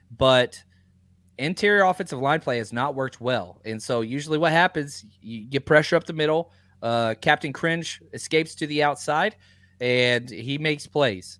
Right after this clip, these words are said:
And so we'll have to see what happens there. You know, one interesting stat that I found, I didn't find this. Coach Cruz, shout out to Coach Cruz. The Denver defense has allowed zero touchdowns in six red zone trips,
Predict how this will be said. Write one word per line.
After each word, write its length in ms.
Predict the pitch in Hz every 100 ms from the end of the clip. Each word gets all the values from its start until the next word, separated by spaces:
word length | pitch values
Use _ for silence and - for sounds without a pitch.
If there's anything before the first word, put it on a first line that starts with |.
| _
And 200 | 110 107
so 200 | - 127
we'll 160 | 123 127
have 140 | 131
to 100 | 123
see 120 | -
what 140 | 127 117
happens 300 | 117 113 107
there. 100 | 104
You 100 | 117
know, 140 | 120
one 360 | 107 120 160 214
interesting 540 | 180 175 170 - 135
stat 340 | - 143 135 -
that 100 | 120
I 80 |
found, 260 | 107 127 117
I 120 | 127
didn't 160 | 139 101
find 180 | 107 101
this. 140 | 98
Coach 260 | - 170 -
Cruz, 220 | 117 104
shout 160 | 120
out 100 | 104
to 60 | -
Coach 240 | 104 95
Cruz. 300 | - 104 95 _ _ _ _ _ _ _ _ _ _ _ _ _
The 140 | 139 127
Denver 440 | 120 160 220 226
defense 680 | 160 175 202 240 302 - - _ _ _ _ -
has 240 | 147 156
allowed 340 | 151 147 143 131
zero 480 | 117 120 180 220 214
touchdowns 680 | - 208 - 220 233 294 -
in 160 | 143
six 340 | 135 - 175 -
red 220 | 143 143
zone 220 | 143 131
trips, 540 | - 117 80 - -